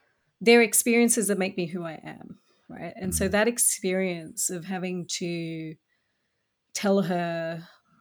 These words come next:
Speaker 1: what had happened and, you know, and, and the fact that there wasn't a baby anymore,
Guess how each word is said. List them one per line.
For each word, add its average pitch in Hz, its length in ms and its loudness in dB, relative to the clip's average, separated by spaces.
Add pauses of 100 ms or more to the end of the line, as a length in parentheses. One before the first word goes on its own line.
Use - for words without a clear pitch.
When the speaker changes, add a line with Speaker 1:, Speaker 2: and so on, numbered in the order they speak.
(420)
Speaker 1:
what 185 200 -2
had 185 120 -4
happened 165 760 -6 (100)
and, 160 800 -10 (520)
you 170 120 -8
know, 160 420 -10
and, 165 300 -10
and 160 140 -10
the 165 60 -12
fact 156 220 -14
that 147 120 -14
there 156 100 -12
wasn't 160 280 -10
a 147 40 -14
baby 160 320 -12
anymore, 156 580 -14